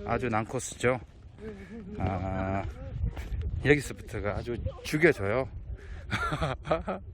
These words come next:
아, 여기 이 코스는, 어, 올라가는 길이 오른쪽, 내려오는 길이 왼쪽인데,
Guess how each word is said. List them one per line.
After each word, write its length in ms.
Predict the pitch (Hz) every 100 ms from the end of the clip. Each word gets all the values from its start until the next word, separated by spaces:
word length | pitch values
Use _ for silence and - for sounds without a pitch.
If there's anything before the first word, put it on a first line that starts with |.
| - - - - - - - -
아, 200 | 107 110
여기 240 | 147 147
이 40 | 151
코스는, 720 | - 160 127 101 104 98 80
어, 180 | - 101 117
올라가는 440 | 156 139 120 113
길이 140 | 101
오른쪽, 520 | 117 117 117 117 135 -
내려오는 320 | 127 123 113 101
길이 120 | 101
왼쪽인데, 680 | 98 98 98 85 85 123